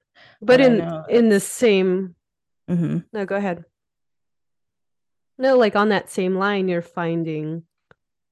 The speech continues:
Speaker 1: um, importance in all these other people. You know, like, I think we're, um, investing our energy just to different people in your lives. Um,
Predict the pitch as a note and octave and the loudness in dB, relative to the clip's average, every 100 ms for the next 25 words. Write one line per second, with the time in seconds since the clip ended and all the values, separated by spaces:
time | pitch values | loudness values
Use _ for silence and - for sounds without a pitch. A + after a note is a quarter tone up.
0 | _ _ _ F3 E3+ E3+ F3 - F3 D#3+ | _ _ _ -6 -2 -2 -4 -4 -4 -4
1 | E3+ F3+ D#3+ D#3+ D#3 E3 E3 D#3+ E3 E3 | -6 -8 -8 -8 -8 -6 -6 -8 -12 -16
2 | - C3 C#3 E3+ - G#3 F#3+ F3 E3 - | -12 -10 -10 -14 -2 0 2 2 -2 -8
3 | - - - G3+ G#3 G3+ G3+ F#3 F3+ E3+ | -20 -20 -8 -2 0 0 0 0 0 -2
4 | - _ - F#3+ E3+ E3 G3 F3 E3+ E3 | -6 _ -8 -6 -6 -4 -4 0 -2 -2
5 | F#3+ F3+ D#3+ - D#3 D#3+ D#3+ A#2+ G2+ D#3 | -4 -4 -4 -4 -4 -4 -6 -10 -12 -14
6 | _ _ _ _ _ _ - E3+ - - | _ _ _ _ _ _ -6 -6 -8 -10
7 | F#3 F#3 E3+ E3 - F3 - G#2+ G2+ G#2 | -6 -4 -2 -4 -4 -8 -8 -10 -8 -10
8 | G#2 G#2+ A2 G#2+ - - _ _ _ _ | -10 -10 -10 -12 -16 -20 _ _ _ _
9 | _ _ _ _ _ E3 F#2+ - - E3+ | _ _ _ _ _ -8 -8 -8 -12 -16